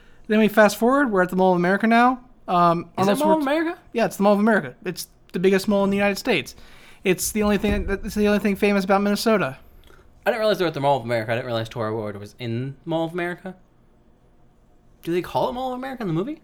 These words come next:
Speaker 1: No, there's just a giant sign on the, on the front of the mall that says Mall of America.
Speaker 2: Okay, I, I didn't remember seeing the outside of the mall. That's why I'm wondering. Like,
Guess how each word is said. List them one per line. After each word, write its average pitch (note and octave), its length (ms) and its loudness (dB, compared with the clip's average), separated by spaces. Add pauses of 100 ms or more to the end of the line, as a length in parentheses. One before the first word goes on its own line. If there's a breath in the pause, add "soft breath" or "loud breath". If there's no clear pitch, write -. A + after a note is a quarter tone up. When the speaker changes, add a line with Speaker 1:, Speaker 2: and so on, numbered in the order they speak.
(100)
Speaker 1:
No, G3 180 2
there's F3 160 0
just F3+ 120 -2
a E3+ 60 0
giant E3+ 360 0
sign F3+ 220 0
on E3 280 -2
the, E3 140 -2
on E3+ 140 -4
the D#3+ 60 -2
front F3 200 -2
of E3+ 40 -4
the E3 60 -4
mall E3+ 240 0
that D3+ 100 -4
says D#3 280 -4
Mall E3 200 2
of D#3+ 60 0
America. D#3 560 -2 (320)
Speaker 2:
Okay, F3+ 300 -8
I, D3+ 140 0
I E3+ 40 -8 (120)
didn't F3 180 -4
remember D3+ 340 2
seeing D3+ 380 2
the C3+ 120 4
outside C#3 280 2
of A#2 80 2
the A#2 60 -4
mall. B2+ 200 6
That's A#2+ 140 4
why C3 120 4
I'm A#2 80 4
wondering. A#2+ 300 2
Like, A2 140 2